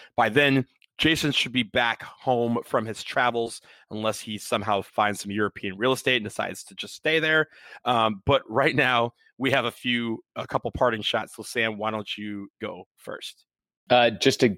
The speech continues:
Speaker 2: continue from last week, the Nationals are now officially in the World Series, which is
Speaker 1: Yes,
Speaker 2: amazing.
Speaker 1: they are.
Speaker 2: So,
Speaker 1: Yes, they are.
Speaker 2: um, I am, uh, I guess I'll be shirking my responsibility as the on-site D B R correspondent for Duke basketball next weekend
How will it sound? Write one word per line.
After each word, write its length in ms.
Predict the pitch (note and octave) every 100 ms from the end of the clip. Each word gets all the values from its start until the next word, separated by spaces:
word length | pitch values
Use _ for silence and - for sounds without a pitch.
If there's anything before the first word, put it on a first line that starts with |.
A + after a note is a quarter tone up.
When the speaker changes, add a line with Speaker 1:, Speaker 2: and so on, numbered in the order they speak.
| -
Speaker 2:
continue 400 | A#2 F#2 A2 G#2+
from 160 | G#2+ G2
last 240 | G2 -
week, 220 | G#2+ G#2
the 240 | F2+ E2+ E2+
Nationals 500 | F#2 G2 G2 F#2 F#2
are 60 |
now 220 | F2+ F2+
officially 440 | D2 - B2 G2+ F2
in 100 | E2
the 60 |
World 240 | D2+ D#2 D2
Series, 420 | E2 D#2 A2 A2
which 140 | D2+
is 100 | D#2+
Speaker 1:
Yes, 320 | D#2+ D2+ D2 D#2+
Speaker 2:
amazing. 60 |
Speaker 1:
they 160 | A2+ A2
are. 280 | B2 G#2 -
Speaker 2:
So, 140 | G2+
Speaker 1:
Yes, 240 | F2 E2 G2
they 140 | A2
are. 200 | A#2 G#2+ F2
Speaker 2:
um, 440 | E2 D#2+ D#2 D2 _ - G2+
I 120 | F#2
am, 380 | F2+ E2+ E2+ E2 - _ _ _ -
uh, 340 | F2 E2 D#2+ - _ - _ _ -
I 80 | G#2+
guess 180 | A#2 C3+
I'll 120 | A2
be 120 | F#2+
shirking 420 | - B2 B2 A2
my 100 | F#2+
responsibility 880 | F#2 F2+ F#2 F2 E2+ F2 E2+ E2 D2+
as 180 | E2 D#2
the 160 | E2 E2
on-site 460 | F2 - F2 D#2+ _ _ _ _ _
D 120 | G2+ F2+
B 140 | E2+
R 180 | E2+ D#2+
correspondent 720 | - D#2+ - F2 D#2+ D#2+ D2 _ _ _ _
for 440 | - F2+ D#2+ D#2+
Duke 240 | D2 E2+
basketball 680 | - F2+ - F#2 E2 D2+ D#2
next 280 | F2 F#2 -
weekend 460 | G2 F2 G2 G#2